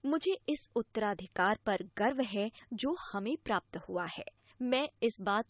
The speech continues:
को भी भली भांति समझता हूँ कि मैं भी औरों की तरह उस अटूट श्रृंखला की एक अटूट कड़ी हूँ, जो स्मृति के सहारे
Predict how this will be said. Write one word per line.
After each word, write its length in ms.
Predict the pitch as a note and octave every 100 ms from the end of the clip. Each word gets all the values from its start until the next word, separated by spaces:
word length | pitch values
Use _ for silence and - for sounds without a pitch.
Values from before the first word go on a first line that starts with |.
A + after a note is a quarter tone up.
| -
को 140 | G#3+
भी 220 | F3 G3+
भली 360 | F#3 D#3+ A#3 E4+
भांति 400 | G#3+ G#3 - D#3+
समझता 460 | - D#3+ - -
हूँ 320 | B3+ A3 G3+ B3+ - -
कि 80 | E4
मैं 340 | D4 A#3+ C#4+ E4
भी 280 | B3 C4 - - _
औरों 300 | - C4+ F#4
की 200 | G#4 -
तरह 340 | G#3+ F3+ F#3 G3 - -
उस 220 | - F#4 -
अटूट 320 | C4+ - E4 -
श्रृंखला 600 | - - A3+ A#3 D4 E4
की 360 | - B3+ A3 G#3
एक 140 | - -
अटूट 400 | A#3 - D#4+ D#4 - -
कड़ी 240 | F#3 A#3
हूँ, 280 | C#4+ A#3+ C#4+ - _ A#3+
जो 200 | D#4 G4
स्मृति 440 | - A#3 G#3+ D#4
के 200 | E4+ A#3+
सहारे 580 | - - D#3 F3 F3 B3